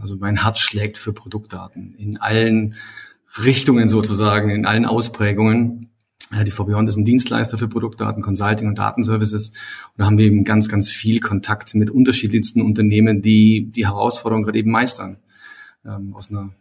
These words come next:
kniffligeren Situation, aus einer luxuriösen Situation, dass sie sich entwickeln und wachsen wollen. Aber das ist unser täglich Brot sozusagen.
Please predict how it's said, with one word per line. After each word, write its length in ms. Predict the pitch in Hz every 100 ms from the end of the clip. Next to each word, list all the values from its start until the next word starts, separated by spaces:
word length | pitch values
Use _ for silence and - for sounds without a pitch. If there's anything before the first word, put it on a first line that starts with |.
| _ _ _ _ _ -
kniffligeren 460 | 139 139 139 131
Situation, 580 | 120 117 117 120 117 117
aus 140 | 113 104
einer 80 | 107
luxuriösen 440 | 104 107 113 113
Situation, 460 | 107 107 107 107 107
dass 100 | 107
sie 160 | 107
sich 240 | 98 - 107
entwickeln 340 | 98 127 127
und 120 | 104
wachsen 280 | 104 107 110
wollen. 240 | 104 104 98
Aber 140 | 95
das 160 | 98 -
ist 100 | -
unser 360 | 101 95 95 _
täglich 340 | - 110 104 107
Brot 260 | 107 101 -
sozusagen. 600 | - - - 82 _